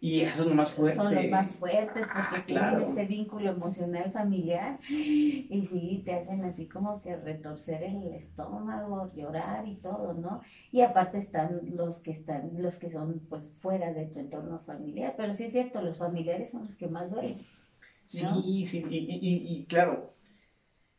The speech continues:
Speaker 1: tomando en cuenta que hay maestros, por ejemplo, hay maestros que te dan cosas buenas, ¿no? Te dan
Speaker 2: Ujú.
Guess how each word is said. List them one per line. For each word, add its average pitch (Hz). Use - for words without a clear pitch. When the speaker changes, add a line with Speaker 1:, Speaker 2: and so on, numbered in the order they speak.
Speaker 1:
tomando 151
en 185
cuenta 175
que 135
hay 151
maestros, 160
por 147
ejemplo, 139
hay 151
maestros 156
que -
te 131
dan 139
cosas 135
buenas, 123
¿no? 123
Te 127
dan 123
Speaker 2:
Ujú. 170